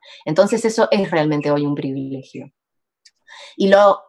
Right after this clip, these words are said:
marco porque, eh, tengo muchos colegas, muchos compañeros que no solamente se dedican a lo mío, sino que forman parte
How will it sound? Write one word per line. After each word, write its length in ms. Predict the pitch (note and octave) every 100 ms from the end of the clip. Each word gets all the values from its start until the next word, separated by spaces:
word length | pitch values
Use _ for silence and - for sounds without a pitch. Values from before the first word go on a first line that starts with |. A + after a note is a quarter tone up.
| _
marco 560 | G3+ B3 B3 A#3 A3 A3+
porque, 520 | B3+ B3 B3 F#3+ -
eh, 340 | D#3+ D3+ D3 - D#3 G3 _ _ _ _ _ _ _
tengo 220 | F#3 B3+
muchos 260 | G#3+ A3 A3+
colegas, 720 | - G3+ G#3+ G3+ A3 B3 _ _
muchos 320 | D#3+ E3 E3+ -
compañeros 560 | F#3 F3 F3+ A#3+ G#3
que 100 | -
no 80 | E3
solamente 560 | F#3 F#3 E3+ F3 F3 E3+
se 140 | D#3
dedican 260 | D3 D#3+ D#3+
a 80 |
lo 100 | D3
mío, 220 | D#3+ G#3+ G3
sino 340 | - C#3 D#3
que 100 | E3+
forman 340 | E3+ E3+ D#3
parte 520 | D#3 D#3+ - D3 -